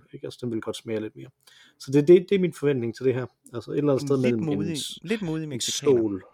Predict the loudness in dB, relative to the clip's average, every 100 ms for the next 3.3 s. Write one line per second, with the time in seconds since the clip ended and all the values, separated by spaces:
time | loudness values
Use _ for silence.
0 | _ _ _ _ _ _ _ _ -8 -4
1 | -4 -4 -4 2 4 4 4 2 2 2
2 | 0 0 0 0 -2 -8 -8 -4 -4 -4
3 | -4 -4 -6